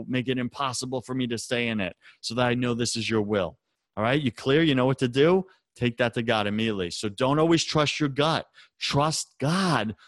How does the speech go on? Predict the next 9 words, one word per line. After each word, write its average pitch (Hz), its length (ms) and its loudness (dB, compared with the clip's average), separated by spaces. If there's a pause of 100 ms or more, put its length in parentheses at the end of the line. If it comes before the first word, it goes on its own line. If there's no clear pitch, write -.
(140)
to 123 200 2
avoid 113 580 2
danger. 113 560 0 (320)
Listen, 117 320 -2
it's 101 180 -6
your 131 120 0
universal 135 1080 0
right 104 360 0 (460)
to 131 460 0